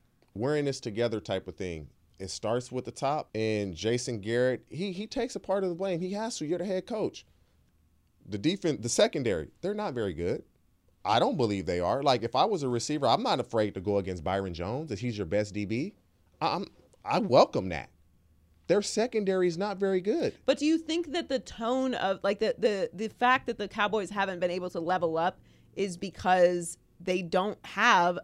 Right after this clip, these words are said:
Speaker 2: that dog at the head coaching position? Like, you're talking about Amari Cooper, like, you gotta l-,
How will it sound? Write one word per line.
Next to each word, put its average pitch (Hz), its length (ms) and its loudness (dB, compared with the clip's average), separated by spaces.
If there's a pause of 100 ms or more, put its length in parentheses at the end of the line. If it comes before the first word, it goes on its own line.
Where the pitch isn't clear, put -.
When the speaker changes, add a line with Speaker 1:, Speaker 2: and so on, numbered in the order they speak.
(180)
Speaker 2:
that 180 360 0
dog 180 500 4 (140)
at 208 260 4
the 240 80 0
head 220 180 0
coaching 240 320 -2
position? 226 480 -6 (240)
Like, 208 140 -2
you're 302 100 -2
talking 311 260 2
about 262 160 2
Amari 220 320 2
Cooper, 226 460 -2
like, 175 180 -4
you 190 60 -8
gotta 185 220 0
l-, 190 60 -8